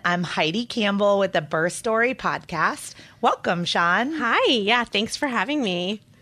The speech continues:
Speaker 1: So, okay, let's go back to tell me a little bit about, like,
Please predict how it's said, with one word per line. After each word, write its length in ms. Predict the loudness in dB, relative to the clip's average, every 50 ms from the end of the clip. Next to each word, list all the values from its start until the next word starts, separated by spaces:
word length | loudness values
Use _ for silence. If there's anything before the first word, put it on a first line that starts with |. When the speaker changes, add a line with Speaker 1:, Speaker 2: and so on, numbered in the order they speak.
| -20 -20 -20 -18 -8
Speaker 1:
So, 520 | -2 0 2 4 4 4 4 2 0 -2 0 0
okay, 320 | 0 2 2 0 0 -2 -4 -14 -20 -20 -20 -14 -4
let's 320 | 0 4 4 4 4 0 0
go 240 | 2 2 2 2
back 460 | 2 4 4 4 4 4 2 -2 -14 -14 -10 -8
to 680 | -4 0 2 4 4 4 4 4 4 4 4 2 2 0
tell 220 | -2 -2 -2 0
me 220 | 0 0 -2 -2 0 0
a 60 | -2
little 440 | -2 0 0 2 2 4 4 2 2
bit 200 | 2 2 2 2 0
about, 380 | -2 0 2 2 4 2 2 0
like, 180 | 0 -2 -2